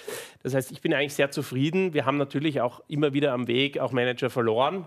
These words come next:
ja, und haben neue Manager dazugeholt. Das gehört aber zu einem Teil auch zum, zum Startup-Sein dazu. Ja, man muss schauen, ob die Leute dazu passen. Beidseitig ist nicht nur von uns. Und da muss man einfach, äh, schauen, wie man am besten weitermacht. Und da bleiben nicht immer alle da, weil das Unternehmen hat sich natürlich auch verändert über die letzten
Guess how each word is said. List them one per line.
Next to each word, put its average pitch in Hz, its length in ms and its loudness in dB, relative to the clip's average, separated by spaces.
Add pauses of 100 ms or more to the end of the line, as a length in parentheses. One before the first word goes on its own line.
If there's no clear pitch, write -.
(100)
ja, 139 260 2
und 127 320 -4
haben 123 160 2
neue 117 240 -2
Manager 123 320 -4
dazugeholt. 151 680 -2 (460)
Das 143 240 0
gehört 139 220 4
aber 160 160 -2
zu 170 100 -2
einem 143 140 0
Teil 127 300 2
auch 135 180 -4
zum, 139 380 -2 (100)
zum 139 160 -4
Startup-Sein 131 520 0
dazu. 123 360 -4 (180)
Ja, 127 140 0
man 131 120 2
muss 135 120 -2
schauen, 123 200 0
ob 127 80 -8
die 135 80 -6
Leute 127 300 -2
dazu 120 240 -4
passen. 147 440 0 (160)
Beidseitig 131 580 -2
ist 117 80 -4
nicht 127 160 -2
nur 135 100 -2
von 123 140 -4
uns. 143 320 -2 (380)
Und 110 100 -2
da 127 80 4
muss 139 160 0
man 139 140 0
einfach, 127 440 -2
äh, 127 300 0
schauen, 120 300 0
wie 135 60 -2
man 131 100 0
am 127 100 -4
besten 123 300 -4
weitermacht. 131 560 -2
Und 131 220 -6
da 127 40 2
bleiben 120 280 0
nicht 135 180 -4
immer 139 180 2
alle 123 160 -2
da, 139 240 2
weil 107 80 -2
das 120 80 -2
Unternehmen 123 400 0
hat 110 100 -4
sich 117 120 -6
natürlich 113 320 -2
auch 110 80 -2
verändert 113 400 -2
über 104 120 -6
die 101 60 -6
letzten 107 480 -6